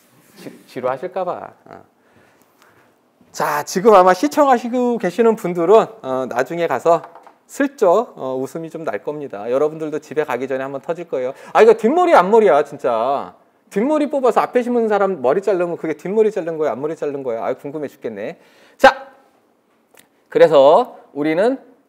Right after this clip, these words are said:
키워드를 정확하게 써야지 좋은 점수를 받는다. 그래서 이 키워드는 뭐다? 어, 운행 중인 관광버스, 그냥 자동차를 하겠죠.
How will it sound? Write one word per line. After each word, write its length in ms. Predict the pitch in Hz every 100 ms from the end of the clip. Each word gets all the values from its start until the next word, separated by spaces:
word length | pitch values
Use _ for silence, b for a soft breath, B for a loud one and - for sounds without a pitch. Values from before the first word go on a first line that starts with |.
| _
키워드를 960 | - 302 330 339 320 277 220 185 214
정확하게 500 | 214 143 190 - 202
써야지 400 | 202 190 165 156
좋은 240 | 156 151 160
점수를 380 | 156 147 151 143
받는다. 600 | 120 131 135 107 110 110
그래서 260 | 123 123 147
이 240 | 143 175
키워드는 600 | - 226 208 190 190 180
뭐다? 520 | 120 120 165 233 240 b b b b
어, 340 | 117 120 117 120
운행 420 | 151 180 214 220
중인 360 | 185 196 196 196
관광버스, 680 | 196 147 151 170 147 120 131
그냥 160 | 180
자동차를 440 | - 143 196 185 165
하겠죠. 680 | 190 - 131 120 147 127